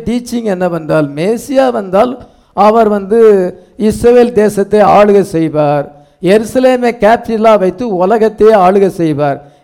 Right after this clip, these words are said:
இந்த teaching தான் அவங்க கொடுத்திருந்தாங்க. இது நாலாயிரம் வருஷமா அந்த teaching தான் கொடுத்திருக்கிறாங்க. இப்பொழுது மேசியா பாடுபடுவார் என்றால்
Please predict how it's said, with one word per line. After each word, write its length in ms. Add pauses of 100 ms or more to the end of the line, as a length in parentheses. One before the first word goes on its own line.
(140)
இந்த 160 (140)
teaching 400
தான் 100
அவங்க 240
கொடுத்திருந்தாங்க. 580 (760)
இது 180 (140)
நாலாயிரம் 500
வருஷமா 380
அந்த 220
teaching 360
தான் 160
கொடுத்திருக்கிறாங்க. 600 (580)
இப்பொழுது 460 (120)
மேசியா 460 (180)
பாடுபடுவார் 760
என்றால் 340